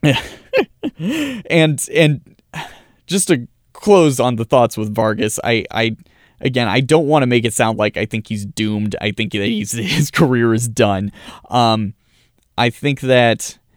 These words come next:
he, unfortunately, just over the last month especially, really didn't show much offensively. The improving the plate discipline is, is super important, and that's super valuable, and it's gonna help him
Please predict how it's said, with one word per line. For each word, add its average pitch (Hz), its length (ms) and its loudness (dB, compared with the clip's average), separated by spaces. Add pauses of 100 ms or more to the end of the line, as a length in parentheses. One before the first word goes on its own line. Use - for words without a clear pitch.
(320)
he, 143 220 2
unfortunately, 135 800 2
just - 360 -4 (600)
over 131 220 4
the 117 100 2
last 117 320 2
month 117 220 0
especially, 98 720 -4
really 117 420 2 (180)
didn't 107 340 0
show 110 400 0
much 104 280 -2
offensively. 95 720 -4 (300)
The 120 340 2 (140)
improving 160 580 2
the 135 80 4
plate 127 260 2
discipline 110 480 -2
is, - 380 -4
is 104 200 -4
super 120 460 0
important, 110 440 0
and 101 200 -2
that's 104 160 0
super - 380 -4
valuable, 107 540 0
and 98 120 -4
it's 87 180 -8
gonna 107 200 -2
help - 260 -2
him 104 240 -2